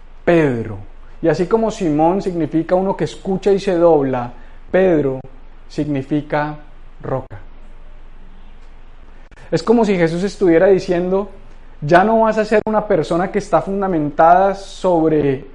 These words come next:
algo que se mueve, que cambia, que se evapora, sino vas a estar fundamentado sobre algo sólido,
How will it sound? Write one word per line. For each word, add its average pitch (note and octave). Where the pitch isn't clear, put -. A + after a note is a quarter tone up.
algo E3
que C3+
se C3+
mueve, B2+
que C3
cambia, B2+
que C#3
se C#3
evapora, B2+
sino D#3
vas D3+
a F3+
estar E3+
fundamentado D3
sobre C#3
algo C3+
sólido, C3+